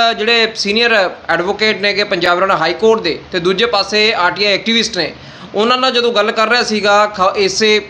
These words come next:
ਅ, ਖਬਰ ਦੇ ਮੁਤਲਕ ਆ, ਉਹ ਕਹਿੰਦੇ ਕਿ ਵੱਡੀ ਗਿਣਤੀ ਹੈ ਜਿਹੜੀ ਉਹ ਕਰਪਸ਼ਨ ਨੂੰ ਲੈ ਕੇ ਆ।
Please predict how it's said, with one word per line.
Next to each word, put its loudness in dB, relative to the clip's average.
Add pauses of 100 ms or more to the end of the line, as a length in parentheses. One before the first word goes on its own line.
(160)
ਅ, 2
ਖਬਰ -2
ਦੇ -2
ਮੁਤਲਕ 0
ਆ, 0 (300)
ਉਹ 2
ਕਹਿੰਦੇ -2
ਕਿ -4
ਵੱਡੀ -2
ਗਿਣਤੀ -2
ਹੈ 2
ਜਿਹੜੀ 0
ਉਹ 0
ਕਰਪਸ਼ਨ -2
ਨੂੰ 0
ਲੈ 2
ਕੇ -6
ਆ। -10